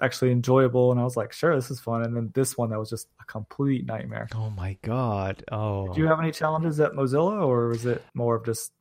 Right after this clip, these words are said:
Speaker 1: interviews?
Speaker 2: Yeah, that was most, most interviews, because it's interesting how, uh, my, my process at Mozilla went in, especially interviewing stuff. Like, I had first, uh, sort of, like, introduction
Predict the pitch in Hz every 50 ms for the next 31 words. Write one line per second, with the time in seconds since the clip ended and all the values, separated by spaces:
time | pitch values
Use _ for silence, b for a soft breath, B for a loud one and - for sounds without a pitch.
0 | _ - 120 113 113 110 110 113 113 113 117 - - _ - 143 185 214 226 220
1 | 202 214 226 262 294 269 - 220 226 240 233 - 160 160 190 202 - - 208 196
2 | - 175 135 120 151 196 175 - - 120 - 139 131 127 120 - - 143 170 -
3 | - 202 208 - - - - - 135 127 127 123 110 117 113 113 113 107 110 110
4 | 113 110 110 - - _ _ - - 107 107 110 117 120 117 117 113 113 113 117
5 | 117 113 113 113 - - 123 113 107 123 117 107 113 110 107 107 98 110 110 107
6 | 107 101 98 107 107 107 107 107 107 104 101 95 - - 123 104 - 117 110 107
7 | 98 - 107 98 95 110 110 107 104 101 - - 104 101 98 - - 104 98 98
8 | - 123 - - 131 135 131 139 135 113 - - - - 156 170 202 220 - -
9 | - - - - 120 113 113 110 107 110 104 - - - - 143 127 123 123 110
10 | 120 117 113 - 123 117 113 - 127 107 98 110 104 107 - - - - 135 135
11 | 135 135 143 156 160